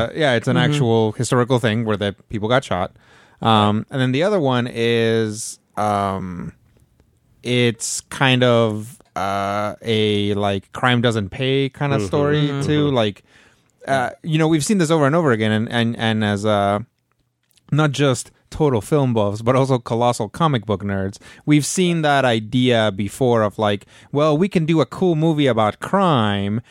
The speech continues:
Speaker 2: and have all this awesome crime stuff and sex and guns and booze and all this stuff. As long as everyone dies at the end,
Speaker 1: Yeah.
Speaker 2: the censors are gonna be okay with it because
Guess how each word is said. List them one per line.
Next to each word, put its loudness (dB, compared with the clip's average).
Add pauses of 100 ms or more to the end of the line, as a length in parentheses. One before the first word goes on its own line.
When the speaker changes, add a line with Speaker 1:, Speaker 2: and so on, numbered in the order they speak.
(160)
Speaker 2:
and 0
have 2
all 2
this 0
awesome 0
crime 2
stuff 0
and -2
sex -2
and -6
guns 0
and -6
booze 0
and -6
all 2
this 0
stuff. 0 (320)
As -6
long 2
as 0
everyone 2
dies 2
at -2
the -6
end, 2
Speaker 1:
Yeah. -6
Speaker 2:
the 2
censors 0
are 2
gonna 2
be 2
okay 0
with 2
it -2
because 0